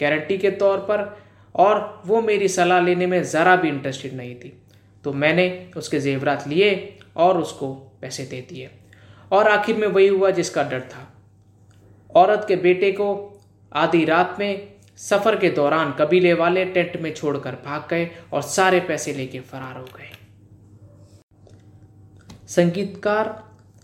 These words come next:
ये पूरी बात ध्यान से सुन रहा था। बात ख़त्म होने पे संगीतकार ने साहूकार से पूछा,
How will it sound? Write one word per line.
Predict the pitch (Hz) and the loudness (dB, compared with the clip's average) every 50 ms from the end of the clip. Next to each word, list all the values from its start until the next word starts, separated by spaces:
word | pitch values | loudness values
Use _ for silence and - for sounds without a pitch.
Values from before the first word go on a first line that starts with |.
| - - | -8 -2
ये | 180 196 | 0 0
पूरी | 190 - - 226 247 240 233 | 0 0 0 0 2 2 2
बात | 190 - 185 175 170 170 - - - - - _ _ _ _ _ _ _ _ _ - | 4 4 2 2 2 -2 -6 -14 -20 -20 -20 _ _ _ _ _ _ _ _ _ -6
ध्यान | - 170 170 185 180 | -2 0 0 0 0
से | 180 175 | -2 -2
सुन | 165 - 156 147 | -2 -4 -6 -4
रहा | 139 139 135 131 | -4 -6 -6 -6
था। | - - 135 - - _ - - _ _ _ _ _ _ - _ _ - | -8 -12 -14 -16 -20 _ -20 -20 _ _ _ _ _ _ -20 _ _ 0
बात | - 170 190 202 196 - | 2 2 4 2 2 0
ख़त्म | 196 190 190 170 | 0 0 2 2
होने | 165 175 180 185 190 | 2 0 0 0 -2
पे | 185 202 196 | -2 -4 -4
संगीतकार | 185 - 165 151 151 180 208 202 - 208 196 180 | -2 -4 -6 -4 -4 -4 -6 -2 0 2 2 2
ने | 175 180 | 2 0
साहूकार | 170 - 175 165 160 156 - 160 151 | 0 2 0 0 0 0 -2 -2 -4
से | 151 - 156 | -2 -4 -6
पूछा, | - - 160 160 - 180 170 170 | -4 -6 -6 -4 -4 -4 -4 -4